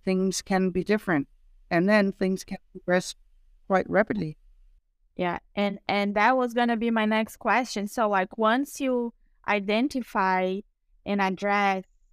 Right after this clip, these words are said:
Speaker 2: or try to address those psychology issues, because I assume that you address them when they are not progressing well on the treatment.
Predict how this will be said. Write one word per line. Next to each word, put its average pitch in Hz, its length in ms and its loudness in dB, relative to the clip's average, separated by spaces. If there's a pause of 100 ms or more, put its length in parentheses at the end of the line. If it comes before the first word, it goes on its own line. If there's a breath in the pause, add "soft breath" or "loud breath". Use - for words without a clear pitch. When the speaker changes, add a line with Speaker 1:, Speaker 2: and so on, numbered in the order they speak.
(280)
Speaker 2:
or 185 160 2
try 233 340 2
to 233 160 -8
address 196 500 -2
those 196 240 -2
psychology 202 760 -2
issues, 180 360 -4
because 196 500 -4
I 196 120 2
assume 233 500 -2
that 190 300 2
you 208 200 0
address 202 600 0
them 214 320 0
when 196 200 -2
they 196 100 2
are 190 160 2
not 208 160 2
progressing 202 520 -2
well 202 220 2
on 185 80 -2
the 175 100 -6
treatment. 185 480 -2